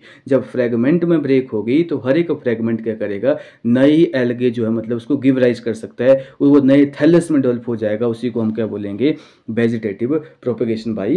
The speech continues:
fragmentation बोलेंगे। असेक्सुअल प्रोडक्शन कैसे होगी, आपके डिफरेंट टाइप के स्पोर बनेंगे, जिसमें मोस्ट कॉमन कौन सा है, जूओस्पोर। और जूओस्पोर कैसे होते हैं, ये जो है मतलब फ्लैजिलेट होते हैं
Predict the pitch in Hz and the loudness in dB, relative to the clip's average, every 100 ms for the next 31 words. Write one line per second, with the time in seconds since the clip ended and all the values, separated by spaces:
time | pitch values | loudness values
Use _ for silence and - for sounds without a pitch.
0 | 196 - 101 101 95 95 110 147 165 147 | -2 -2 -4 -4 -6 -8 -2 0 0 0
1 | 135 139 - - 185 202 220 214 190 190 | -2 -6 -20 0 2 4 2 0 -2 -2
2 | 180 180 175 175 175 170 175 165 175 - | -2 -4 -2 -2 0 2 2 2 -2 -2
3 | 127 127 143 156 180 175 160 127 127 135 | -4 -2 0 0 2 -2 0 -2 0 -4
4 | 135 143 151 143 143 143 147 143 143 135 | -2 0 2 4 4 4 2 -2 2 2
5 | 147 196 214 - 143 135 127 117 113 120 | 4 4 2 0 2 4 4 0 -2 0
6 | 135 117 120 113 113 160 117 - - - | 0 0 -2 -2 -2 -2 -2 -4 -12 -4
7 | 120 127 143 139 135 127 151 170 147 147 | -2 2 2 2 -4 -2 -2 -2 -2 -2
8 | 123 - - _ 127 135 131 120 117 156 | -2 -4 -20 _ 4 4 4 2 2 0
9 | 147 131 123 120 120 147 151 - 127 123 | -2 2 2 2 4 4 4 0 -6 -2
10 | 123 131 175 | 0 2 2